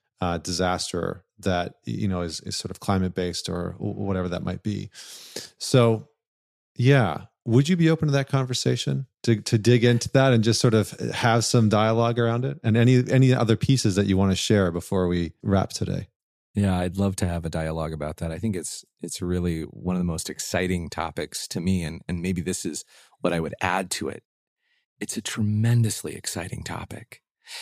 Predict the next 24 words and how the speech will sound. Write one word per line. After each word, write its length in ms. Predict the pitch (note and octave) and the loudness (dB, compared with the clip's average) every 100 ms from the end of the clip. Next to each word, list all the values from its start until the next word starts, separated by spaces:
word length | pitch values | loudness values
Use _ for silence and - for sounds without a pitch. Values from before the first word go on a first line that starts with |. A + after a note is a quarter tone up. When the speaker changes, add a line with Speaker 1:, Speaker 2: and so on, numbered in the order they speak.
| - | -4
Speaker 2:
You 80 | B2+ | -2
know, 200 | A2+ A2 - | 0 0 4
all 320 | C#3 C#3+ D3 | 6 6 6
the 100 | C3 | 4
stories 640 | - - G2 F#2+ E2+ D#2+ | 0 -2 0 2 0 -2
and 100 | E2 | -2
all 280 | F2+ A2+ A#2+ | 0 2 2
the 100 | G#2 | 0
myths 540 | E2+ F#2 D#2+ - - | 0 -2 -4 -8 -8
and 100 | E2+ | -6
all 240 | F2+ G#2+ A2+ | 0 0 2
the, 220 | G2 D#2+ _ _ _ - | 0 -4 _ _ _ -8
the, 320 | G2+ E2 D2+ - | -4 -4 -4 -10
the 260 | F#2+ F#2+ | -6 -6
tales 640 | - - G#2+ A2 G#2 F2 F2 | -6 -4 0 0 0 -2 -6
of 100 | D2+ | -10
heroes, 720 | - G#2+ F#2 E2 B1 - - - | -2 0 0 -2 -6 -10 -12 -8
they 180 | G2+ G2 | -6 -2
all 440 | - G#2 A#2+ C3 - | 2 4 4 2 0
exist 760 | G2 E2 F2 G2 F2+ - - - - - _ | -4 -4 0 0 0 -6 -12 -18 -20 -20 _
with 160 | G#2+ G#2 | 0 0
an 160 | F#2+ - - | -2 -6 -6
absolute 880 | A2 A#2 C3 A#2+ - A#2+ A#2 A2+ - _ - | -4 -2 -4 -4 0 2 2 0 -2 _ -6
assured 1080 | G#2 - - - - C3+ C3 B2+ B2+ B2 A#2+ | -4 -2 -4 -6 0 2 4 6 4 2 -2